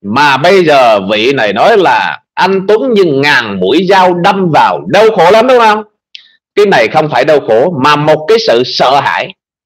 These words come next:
Đấy. Đêm hôm tôi nói rồi, tôi cũng có một cái sự ví von.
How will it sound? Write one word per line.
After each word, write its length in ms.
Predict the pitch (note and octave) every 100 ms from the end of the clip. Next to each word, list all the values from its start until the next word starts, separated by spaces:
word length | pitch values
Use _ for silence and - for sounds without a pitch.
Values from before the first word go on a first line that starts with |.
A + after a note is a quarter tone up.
| _
Đấy. 180 | - C3 - - - _ _ -
Đêm 240 | F3 G#3+
hôm 220 | G#3+ A3 A3
tôi 100 | A3
nói 160 | B3
rồi, 320 | G#3+ D3+ G#2+ D#2 - _ _ _ -
tôi 140 | F#3+
cũng 140 | E3+ D3+
có 160 | G3
một 260 | A#3+ C#3+ C3+
cái 140 | F#3+ G#3
sự 280 | D3+ G#2
ví 180 | A#2+ B3+
von. 260 | A#3+ A3